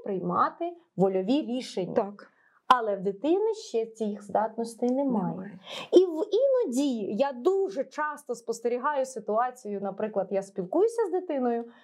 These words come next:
Speaker 1: і питаю: «А як тебе звуть?» І якась пауза, дитина щось там,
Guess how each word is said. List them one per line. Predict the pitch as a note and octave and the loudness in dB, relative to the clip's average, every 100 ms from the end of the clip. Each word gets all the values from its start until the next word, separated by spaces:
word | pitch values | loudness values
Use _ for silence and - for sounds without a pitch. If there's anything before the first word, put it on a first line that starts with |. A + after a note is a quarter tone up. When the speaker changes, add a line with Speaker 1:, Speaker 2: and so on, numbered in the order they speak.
| - _ | -20 _
Speaker 1:
і | |
питаю: | F#3+ A#3 G#3 F#3+ - | 6 8 4 0 0
«А | |
як | G#3+ F4+ | 0 0
тебе | - C#5 C#5+ C5+ | 2 2 2 0
звуть?» | A#4+ A#4 A4+ - _ _ _ _ _ _ _ - | 0 0 -2 -8 _ _ _ _ _ _ _ 4
І | B3 | 4
якась | B3+ E4 | 4 0
пауза, | - E4+ D4 C4 C4+ A#3+ C#4+ | 2 2 4 2 0 -2 0
дитина | B3 B3 C4 D4 | -2 -2 -2 -2
щось | D4+ - D4+ - | -2 -2 -2 0
там, | D#4+ D#4+ | -2 -2